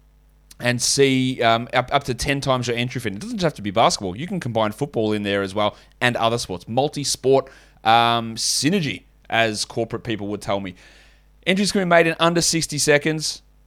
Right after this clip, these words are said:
Withdrawals are fast and easy as well, so don't hesitate. Check out prize picks dot com, use that promo code N B A, or download the app, uh, from the App Store. Prize Picks is daily fantasy made easy.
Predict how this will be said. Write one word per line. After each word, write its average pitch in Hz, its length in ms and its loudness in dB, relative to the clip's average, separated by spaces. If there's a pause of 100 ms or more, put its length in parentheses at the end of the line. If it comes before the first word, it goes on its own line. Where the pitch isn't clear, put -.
Withdrawals 139 540 2
are 110 60 -4
fast 139 440 2
and 123 100 -2
easy 123 360 -2
as 104 100 -4
well, 113 260 0
so 135 240 0
don't 135 260 0
hesitate. 110 440 -4
Check 170 200 -6
out 139 140 0
prize 143 240 2
picks 135 200 -10
dot 139 160 -4
com, 143 180 -2
use 139 140 -2
that 131 180 0
promo 127 260 0
code 117 320 0
N 120 160 -2
B 110 160 0
A, 107 220 4 (220)
or 196 160 4
download 202 360 4
the 131 140 2
app, 131 220 4 (160)
uh, 113 160 6
from 131 180 2
the 107 140 0
App 107 160 2
Store. 107 360 -4 (200)
Prize 208 180 2
Picks 151 240 -4
is 117 160 -8
daily 139 300 2
fantasy 123 500 -2
made 107 440 -4 (100)
easy. 147 480 -2